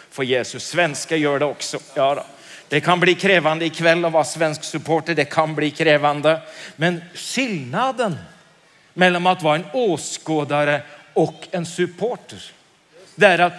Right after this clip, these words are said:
supportern är inte upptatt av sin egen upplevelse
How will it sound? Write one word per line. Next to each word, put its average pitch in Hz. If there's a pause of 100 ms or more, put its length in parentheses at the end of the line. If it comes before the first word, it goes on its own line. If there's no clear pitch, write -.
(120)
supportern 220
är 196
inte 214
upptatt 190
av 160
sin 180
egen 170
upplevelse 190